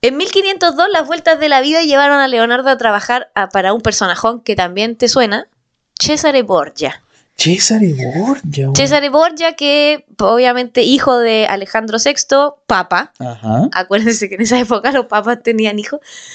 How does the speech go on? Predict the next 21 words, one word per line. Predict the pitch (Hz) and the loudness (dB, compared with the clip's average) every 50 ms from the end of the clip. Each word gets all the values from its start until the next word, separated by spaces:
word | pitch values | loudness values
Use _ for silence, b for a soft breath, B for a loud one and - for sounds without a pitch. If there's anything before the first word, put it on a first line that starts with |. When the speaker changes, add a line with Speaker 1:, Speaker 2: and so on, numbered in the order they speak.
| B B B B - - | B B B B 0 2
Speaker 1:
Eh, | 214 220 214 208 208 208 202 202 208 | 2 4 4 2 2 2 2 2 0
este | 208 _ _ - 277 | -2 _ _ -2 0
weón | 277 277 277 302 302 | 2 2 2 0 0
está | - 302 285 269 | -2 -2 -2 -2
en | 277 262 | -2 -2
guerra | 240 277 285 302 294 262 | -2 -2 0 0 -2 -2
con | 262 269 254 254 247 247 | -2 -4 -2 -2 -2 -2
medio | 254 262 269 277 285 285 | 0 2 2 2 2 0
Italia, | 285 254 294 285 294 294 294 302 302 311 285 | 2 2 2 0 0 0 -2 -2 -2 -2 -2
entonces | 254 - - 262 262 262 - 262 254 | -4 0 0 0 0 0 -4 -4 -2
también | - 262 247 247 254 262 254 | 0 0 0 0 -2 -4 -2
trabaja | - 277 269 254 247 254 262 - 277 254 | 0 -2 0 0 0 -2 -2 -4 -6 -4
como | - 247 240 233 240 233 226 226 226 214 | -4 -4 0 2 2 4 4 4 2 2
ingeniero | - 226 214 - 226 220 226 226 226 | 0 -2 -2 -2 -2 0 0 0 0
militar | 220 214 208 202 - 175 170 - | 0 -2 -4 -2 -2 -2 -2 -2
para | 175 185 | -2 -2
los | 220 226 | -2 0
Borgia, | 240 311 330 330 311 - 285 254 | 2 2 2 2 2 0 -2 -2
no | 240 240 247 | 0 -2 -2
como | - 294 269 247 | -2 -2 -2 -2
artista, | 233 - - 311 311 - - - 196 190 202 285 | -4 -2 -2 -2 -2 -2 -2 -4 -2 -2 -4 -6